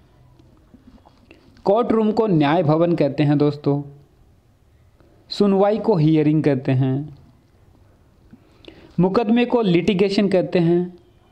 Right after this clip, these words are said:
आरोप को एलिगेशन कहते हैं।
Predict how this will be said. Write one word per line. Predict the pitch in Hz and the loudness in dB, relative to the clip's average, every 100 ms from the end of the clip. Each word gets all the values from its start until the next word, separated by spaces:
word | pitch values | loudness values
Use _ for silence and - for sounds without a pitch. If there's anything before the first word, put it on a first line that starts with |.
| _ _ _ _ _ _ _ _ _ - - - - 165 | _ _ _ _ _ _ _ _ _ -20 -20 -20 -10 -4
आरोप | 180 202 202 | 0 0 -2
को | - 208 | -2 -2
एलिगेशन | - 170 165 156 147 160 143 | 0 0 2 0 0 0 0
कहते | 139 131 | -2 0
हैं। | 139 139 139 143 | 0 0 -2 -4